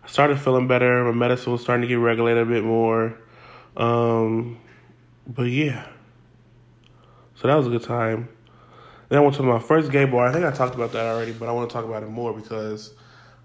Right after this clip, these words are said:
it was so, like, nerve-wracking in the sense of, like, I was so, like, scared because, like, I went to a drag show, and then I went to the ping pong room, then I went where they was throwing darts, then I went to the bar. And it was just scary because,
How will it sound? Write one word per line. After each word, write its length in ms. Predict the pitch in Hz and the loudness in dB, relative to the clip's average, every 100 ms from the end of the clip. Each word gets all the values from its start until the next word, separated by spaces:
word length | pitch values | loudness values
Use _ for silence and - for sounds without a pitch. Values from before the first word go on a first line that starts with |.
| - | -2
it 60 | |
was 220 | 135 127 - | -2 -2 -2
so, 220 | 139 139 | 0 2
like, 160 | 123 | 0
nerve-wracking 600 | 117 113 131 139 139 143 | -4 -4 -4 -2 -4 -4
in 100 | 131 | -6
the 80 | 123 | -6
sense 300 | 120 123 - | -8 -10 -8
of, 100 | 117 | -8
like, 180 | 120 113 | -8 -8
I 100 | 117 | -8
was 160 | 113 110 | -10 -10
so, 180 | 117 | -10
like, 200 | 110 95 | -8 -12
scared 640 | - - 110 117 135 139 135 | -12 -12 -8 -6 -6 -6 -8
because, 500 | 120 117 113 110 110 | -10 -10 -8 -10 -8
like, 420 | 107 107 - - - - - _ _ - _ _ _ _ _ | -6 -8 -12 -20 -20 -20 -20 _ _ -20 _ _ _ _ _
I 80 | 135 | 0
went 160 | 135 123 | 0 -2
to 60 | 104 | -8
a 40 | |
drag 440 | 101 127 156 156 143 | -8 -4 -4 -4 -6
show, 720 | - 147 143 139 139 135 120 | -4 -2 0 0 0 -2 -4
and 120 | 120 | -6
then 80 | 123 | -4
I 80 | 120 | -2
went 220 | 120 113 | -4 -6
to 100 | 113 | -8
the 80 | 107 | -10
ping 320 | - 143 139 | -6 -6 -4
pong 280 | 139 143 135 | -2 -2 -2
room, 340 | 135 139 135 | -2 0 0
then 100 | 131 | -2
I 40 | 123 | -4
went 220 | 120 113 | -4 -4
where 140 | 117 | -4
they 80 | 113 | -4
was 120 | 113 | -6
throwing 320 | 113 113 110 107 | -8 -10 -8 -4
darts, 580 | 131 131 127 - - - - - - | -2 -2 -4 -12 -20 -20 -20 -20 -12
then 100 | 131 | -6
I 20 | 123 | -4
went 100 | 113 | -6
to 60 | 110 | -8
the 100 | 107 | -10
bar. 800 | 110 135 131 127 123 120 120 - - - - - | -4 -2 0 -2 -2 -4 -8 -14 -20 -20 -16 -4
And 100 | 170 | 0
it 20 | |
was 160 | 214 208 | 0 0
just 200 | 208 - | -4 -6
scary 500 | - 180 208 120 113 | -4 -2 0 -2 -4
because, 720 | 117 123 143 131 123 - | -6 -2 0 0 0 -8